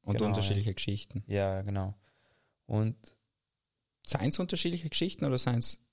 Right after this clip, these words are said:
Speaker 2: ja, es sind, es ist einmal die, die Geschichte mit den Anzügen, weißt du, was, äh, mit, mit den Stierle, dann die Beziehungsgeschichte, dann eben das mit den Steinen, wo sie schwimmen und wo die viel so
Speaker 1: Schwimmen?
Speaker 2: Ja, sie schwimmen durch dem Wasser.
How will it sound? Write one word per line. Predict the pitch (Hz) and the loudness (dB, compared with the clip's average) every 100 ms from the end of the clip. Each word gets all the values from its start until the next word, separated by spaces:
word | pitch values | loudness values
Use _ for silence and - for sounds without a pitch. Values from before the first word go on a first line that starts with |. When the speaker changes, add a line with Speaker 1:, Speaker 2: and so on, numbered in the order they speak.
| _ _ - | _ _ 2
Speaker 2:
ja, | 156 | 2
es | 110 | 4
sind, | 123 110 113 | 4 2 0
es | 123 - | 0 0
ist | - | 2
einmal | 120 123 117 110 | 2 4 2 2
die, | 107 104 104 - | 2 2 0 0
die | 107 | -2
Geschichte | - 120 - 113 | 0 -4 0 0
mit | 110 | 0
den | 107 | 0
Anzügen, | 110 156 - 175 175 185 180 190 185 _ _ _ _ _ _ | 0 2 2 2 0 2 0 0 -6 _ _ _ _ _ _
weißt | 113 117 - | -2 -2 0
du, | 113 | 0
was, | 107 113 | 0 0
äh, | 107 104 | 0 0
mit, | 104 104 - | -2 -2 -2
mit | 107 | -2
den | 104 | 0
Stierle, | - 139 156 160 | 2 2 4 2
dann | 147 110 | 2 2
die | 107 | 0
Beziehungsgeschichte, | 104 113 160 160 - - 151 143 - 147 151 - _ _ _ - - - - - - - _ | 0 0 2 2 0 -2 -2 -2 0 0 -2 -6 _ _ _ -20 -20 -20 -20 -20 -20 -20 _
dann | 123 | 2
eben | 123 | 6
das | 127 127 | 6 4
mit | 135 - | 2 2
den | 113 | 2
Steinen, | - 143 160 151 | 4 4 2 0
wo | 127 | 0
sie | - | 0
schwimmen | 117 165 180 175 170 170 165 | 2 4 4 4 4 4 2
und | 127 117 | 2 2
wo | 120 | 2
die | 120 | 2
viel | 113 135 117 | 0 0 2
so | 120 113 107 107 | 2 2 2 2
Speaker 1:
Schwimmen? | 107 - 107 113 165 95 90 104 - | 4 4 4 4 4 2 0 -4 -6
Speaker 2:
Ja, | - 123 | -2 2
sie | - | 4
schwimmen | - - 139 196 147 | 4 4 4 4 4
durch | 127 | 4
dem | 117 | 4
Wasser. | 117 117 - 113 104 | 4 4 4 2 2